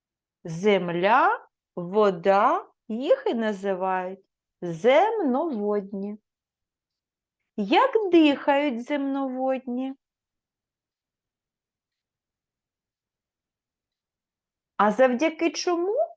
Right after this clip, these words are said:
земноводні можуть перебувати під водою? Завдяки якій властивості? Так, бо можуть дихати не тільки легенями,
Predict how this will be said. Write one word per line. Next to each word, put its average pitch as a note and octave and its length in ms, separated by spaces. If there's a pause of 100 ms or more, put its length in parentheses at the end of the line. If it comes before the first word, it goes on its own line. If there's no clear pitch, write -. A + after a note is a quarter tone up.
(100)
земноводні C4+ 1000
можуть B3 920 (1120)
перебувати A#3 1000
під D4 280
водою? A3 840 (520)
Завдяки C#4 720
якій F#4+ 280
властивості? G3+ 1120 (3250)
Так, F#3 380 (480)
бо G3+ 220
можуть A3 500
дихати G3 760
не F3 300
тільки F#3 720
легенями, C4 1080